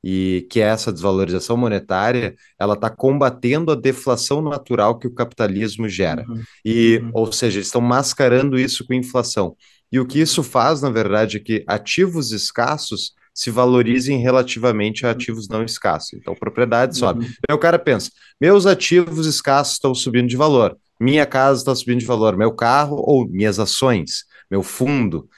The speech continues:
Speaker 1: E, ó, na
Speaker 2: Uhum.
Speaker 1: verdade, tu tá tendo o denominador comum daquela sociedade
Speaker 2: Uhum.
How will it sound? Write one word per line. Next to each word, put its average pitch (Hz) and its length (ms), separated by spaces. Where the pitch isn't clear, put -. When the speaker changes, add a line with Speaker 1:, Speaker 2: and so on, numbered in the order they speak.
Speaker 1:
E, 107 100
ó, 123 180
na 113 140
Speaker 2:
Uhum. 107 60
Speaker 1:
verdade, 123 680
tu 123 100
tá 127 140
tendo 135 360
o 127 80
denominador 151 800
comum 156 520
daquela 101 360
sociedade 110 680
Speaker 2:
Uhum. 90 60